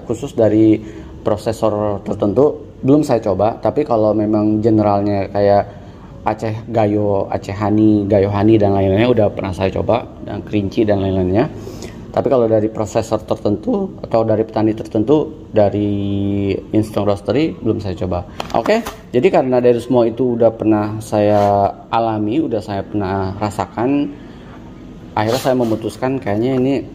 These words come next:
baru nih gitu ya. Let's see. Kita akan brew menggunakan,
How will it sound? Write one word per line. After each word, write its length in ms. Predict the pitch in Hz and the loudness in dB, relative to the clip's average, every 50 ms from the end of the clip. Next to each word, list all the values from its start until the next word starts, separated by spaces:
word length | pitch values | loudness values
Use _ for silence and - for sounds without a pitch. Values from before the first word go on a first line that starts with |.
| - - - - - | -18 -18 -8 -2 0
baru 240 | 104 101 107 127 151 | 2 2 2 4 2
nih 240 | 175 - - - | 2 0 -2 -8
gitu 240 | - - - - 78 | -8 -8 -6 -4 0
ya. 160 | 85 92 117 - - - - - - - - - - - - - - - - - - - - - - - - | 0 0 0 -2 -6 -14 -16 -18 -18 -18 -18 -18 -18 -18 -16 -16 -18 -14 -14 -14 -14 -14 -18 -18 -12 -6 -2
Let's 240 | 101 101 - - - | -2 0 -2 0 -4
see. 80 | 95 87 - - - - - - - - - - - - - - | -4 -4 -4 -8 -10 -10 -18 -20 -20 -20 -20 -20 -20 -18 -18 -12
Kita 160 | - 107 127 | 0 0 0
akan 240 | 117 113 104 104 104 | 2 2 0 0 0
brew 160 | 104 117 113 | 0 0 0
menggunakan, 580 | 107 98 98 95 98 95 92 92 - 104 104 | 0 0 0 0 0 -2 -2 -2 -2 0 2